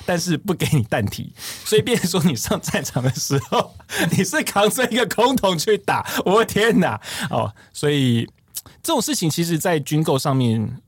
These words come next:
发生过蛮多的纠纷呐，吼，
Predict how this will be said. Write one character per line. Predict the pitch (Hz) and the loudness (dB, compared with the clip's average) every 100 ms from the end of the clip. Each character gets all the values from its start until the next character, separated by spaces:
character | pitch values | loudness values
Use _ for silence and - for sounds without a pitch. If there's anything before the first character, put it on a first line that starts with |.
| _ | _
发 | - 151 | -4 -2
生 | 160 151 | 0 2
过 | 147 | 2
蛮 | 117 104 | 2 2
多 | 104 113 113 | 2 2 0
的 | 110 | -2
纠 | 107 156 170 | -4 0 2
纷 | 175 147 127 | 2 2 2
呐， | 117 - | 0 -4
吼， | - 113 | -6 -6